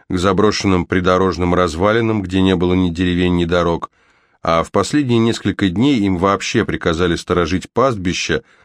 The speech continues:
за стенами города. Удручало еще и то, что новые солдаты и слуги Арка и Роба избегали. Их единственным другом в замке оставался рыжий Эйо со своими подозрениями и беседами о заговоре.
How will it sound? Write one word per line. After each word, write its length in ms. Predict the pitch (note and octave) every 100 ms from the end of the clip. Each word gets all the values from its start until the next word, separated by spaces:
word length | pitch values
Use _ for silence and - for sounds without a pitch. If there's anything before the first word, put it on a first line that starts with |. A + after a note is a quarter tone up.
| _
за 180 | E2 F#2
стенами 440 | - - G#2 G2 G2
города. 540 | G2 F2+ C2 B1 B1 _ _ _ _ _ _ _ _ _ _ -
Удручало 560 | G2+ A#2+ B2+ F3+ E3+
еще 380 | D3 C#3+ - D3+
и 60 | D3
то, 120 | D3+
что 200 | - C#3
новые 300 | C#3 C3 B2
солдаты 720 | - B2 A#2 C#3+ C3+ B2 A2 - - - -
и 180 | F#2+
слуги 640 | F2+ - A#2+ C#3+ A2 A#2 A2 _ _ _ -
Арка 400 | B2 A#2 - A2+
и 140 | G#2+
Роба 380 | G#2 A#2 G#2+ G#2+
избегали. 680 | F2+ G#2+ A2 G#2+ D#2 C2 - _ _ _ _
Их 200 | - G2+
единственным 760 | A2 A#2 C#3 B2 - G2+ G2+ F2
другом 480 | A#2+ G#2 G2 F#2+ F2
в 60 |
замке 440 | D#2+ A2+ G2+ - A#2+
оставался 720 | G2+ - G2+ G2+ F#2+ - F#2+
рыжий 360 | F#2+ E2 F#2+ -
Эйо 460 | A2+ A#2 G2+ F2 - _ _ -
со 140 | G2+
своими 340 | - F#2+ F#2+
подозрениями 960 | F2 F2+ F#2 E2 G2 A2 G2 F#2+ F2+ F2+
и 100 | F2+
беседами 640 | E2 E2 - F2+ F2+ F2+
о 140 | E2+ F2+
заговоре. 640 | F2 D#2+ C2 C2 B1 A#1+